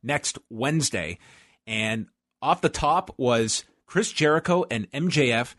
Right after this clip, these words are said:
taking on Top Flight, Darius and Dante Martin. And I am, oh, okay. I didn't even mean to, uh, walk into this one, but I'm just gonna throw it out there. I am very high on Top Flight.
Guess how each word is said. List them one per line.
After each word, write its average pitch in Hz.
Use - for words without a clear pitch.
taking 143
on 113
Top 175
Flight, 135
Darius 175
and 120
Dante 147
Martin. 123
And 104
I 202
am, 127
oh, 87
okay. 98
I 135
didn't 160
even 143
mean 135
to, 113
uh, 98
walk 107
into 131
this 131
one, 131
but 101
I'm 101
just -
gonna 90
throw 110
it 101
out 95
there. 87
I 165
am 190
very 120
high 95
on 101
Top 92
Flight. 80